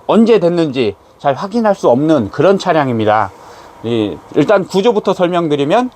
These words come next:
저희 르노 마스터, 어, 요 사 인승 모델은 저희가 만든 모델 중에서 맨 마지막,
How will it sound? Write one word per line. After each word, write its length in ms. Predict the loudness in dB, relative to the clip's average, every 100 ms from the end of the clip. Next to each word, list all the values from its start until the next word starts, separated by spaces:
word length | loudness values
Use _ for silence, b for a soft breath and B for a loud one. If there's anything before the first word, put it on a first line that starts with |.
| -6
저희 240 | 0 2
르노 300 | 4 2 2
마스터, 760 | 2 0 -4 0 2 4 4 0 -6 b b b
어, 680 | -4 -2 0 0 0 -2 -4 -10 -20 -20 -20 B B B -20 -20 -20 -20 -20 -20 -20 -8 0
요 140 | 2
사 200 | 2 2
인승 320 | 2 4 2
모델은 500 | 0 2 2 0 -2 -12 -20 _ -12 -8
저희가 300 | 0 2 2
만든 420 | 0 0 0 0
모델 300 | 2 2 2
중에서 340 | 0 -4 -2 -2
맨 320 | 0 2 2
마지막, 580 | 2 0 0 0 0